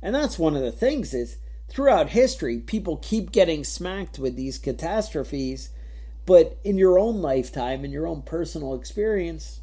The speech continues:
maybe you haven't seen it, you know? Maybe inflation hasn't hit you up until now.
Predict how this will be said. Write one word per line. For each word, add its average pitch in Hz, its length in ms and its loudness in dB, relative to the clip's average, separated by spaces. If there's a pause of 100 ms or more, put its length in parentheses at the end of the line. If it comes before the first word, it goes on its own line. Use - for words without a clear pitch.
maybe 170 260 -6
you 185 160 2
haven't 170 320 -4
seen 202 300 -8
it, - 100 -14 (220)
you 135 140 0
know? 147 260 -2 (520)
Maybe 170 380 6
inflation 180 680 4
hasn't 156 460 -2 (380)
hit 226 340 4
you 156 400 6
up 151 200 2
until 143 380 0
now. 135 420 -4